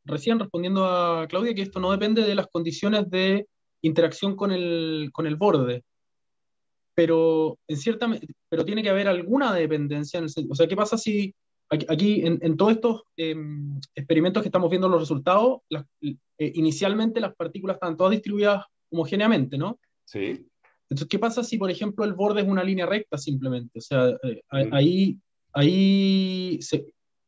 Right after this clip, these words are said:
Speaker 1: ¿hay algún, eh, al-, algún cambio en la, en el resultado?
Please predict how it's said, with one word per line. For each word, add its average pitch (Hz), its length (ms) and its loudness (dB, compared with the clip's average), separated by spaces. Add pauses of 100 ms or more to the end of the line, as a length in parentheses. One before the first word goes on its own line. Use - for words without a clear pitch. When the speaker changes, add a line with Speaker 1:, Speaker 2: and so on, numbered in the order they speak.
(580)
Speaker 1:
¿hay 170 160 4
algún, 220 360 4
eh, 196 540 0
al-, 165 220 -6
algún 160 320 -4
cambio 220 320 2
en 233 100 2
la, 220 400 -2
en 196 120 -4
el 202 60 -6
resultado? 220 560 -2